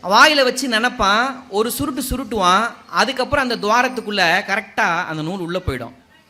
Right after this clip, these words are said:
அதே மாதிரி தான் திருவிழாவும்.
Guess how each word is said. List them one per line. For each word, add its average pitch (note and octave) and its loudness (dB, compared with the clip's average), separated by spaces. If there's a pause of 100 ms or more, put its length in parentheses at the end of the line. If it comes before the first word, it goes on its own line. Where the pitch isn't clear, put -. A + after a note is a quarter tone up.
(520)
அதே F#3+ 4
மாதிரி G3+ 0
தான் G#3 -6
திருவிழாவும். E3+ -2